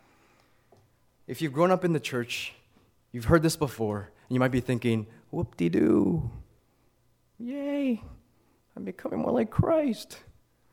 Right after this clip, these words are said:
So what?" Right? I've heard that truth before. Big deal, right?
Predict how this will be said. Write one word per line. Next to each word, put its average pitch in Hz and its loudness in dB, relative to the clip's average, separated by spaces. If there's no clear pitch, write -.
So 127 -2
what?" 131 -2
Right? 127 -20
I've 117 -10
heard 147 -2
that 135 -2
truth - -6
before. 104 -10
Big 131 -10
deal, 117 -8
right? 127 -14